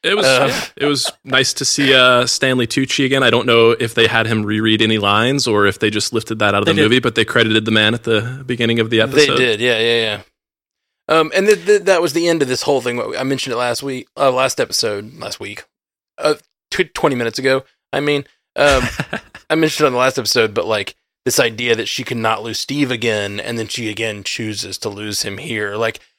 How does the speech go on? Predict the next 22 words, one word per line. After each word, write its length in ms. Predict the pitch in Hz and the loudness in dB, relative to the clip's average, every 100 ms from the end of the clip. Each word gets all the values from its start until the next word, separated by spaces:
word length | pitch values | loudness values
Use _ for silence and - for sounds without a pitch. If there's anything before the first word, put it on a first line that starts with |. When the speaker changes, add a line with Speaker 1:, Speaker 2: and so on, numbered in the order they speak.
| _ | _
Speaker 2:
I 120 | 143 | 0
know 160 | 143 139 | 4 2
that 160 | 120 - - | 2 -4 -6
it's, 200 | 135 - | -8 -4
it's 240 | 139 - | -6 -4
false, 640 | - 139 113 98 - - - - | 0 2 2 -2 -6 -8 -8 -6
but 100 | 131 | -6
it's 80 | |
still, 280 | - - 131 | -4 0 0
like, 160 | 113 104 | 0 -4
Speaker 1:
Right. 60 | 110 | -2
Speaker 2:
the 40 | |
most 240 | 117 104 | -2 -4
tempting 400 | - 135 117 117 104 | -4 -4 -4 -8 -8
thing 160 | 110 | -8
he 100 | 104 | -10
can 120 | - | -12
put 140 | 101 110 | -10 -12
in 60 | |
front 260 | 95 120 110 | -8 -6 -4
of 60 | 98 | -4
her. 180 | 101 | -6